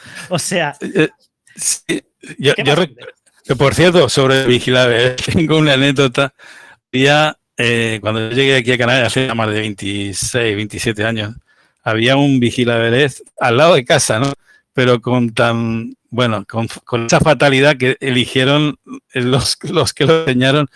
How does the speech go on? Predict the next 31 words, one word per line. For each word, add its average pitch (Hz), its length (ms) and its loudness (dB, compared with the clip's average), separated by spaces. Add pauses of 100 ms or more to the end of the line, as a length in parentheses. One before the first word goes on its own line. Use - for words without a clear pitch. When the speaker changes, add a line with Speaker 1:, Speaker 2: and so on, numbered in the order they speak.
(340)
Speaker 2:
la 127 140 0
frecuencia 131 560 0
de 127 440 4
veintinueve, 110 1300 0
veintinueve 120 540 -2
mil 131 580 -2 (160)
megahercios, 120 800 -2
¿no? 160 180 -4
Imagínate. 120 640 -4 (640)
Speaker 1:
Lo 139 120 -14
Speaker 2:
Y 127 80 0
Speaker 1:
típico. 117 160 -2
Speaker 2:
bueno, 110 200 -2
aqu-, 107 520 -6
aquello 113 440 -2
era, 117 440 -2 (240)
yo, 120 240 -2 (400)
pero 135 160 2
bueno, 160 280 4 (380)
cuando 139 240 4
no 143 80 4
había 160 320 4
propagación, 147 640 0
yo 170 140 2
me 190 100 2
ponía 151 320 2
a 139 60 4
escuchar, 143 400 2
digo, 127 160 4
bueno, 151 220 4
algo, 147 360 4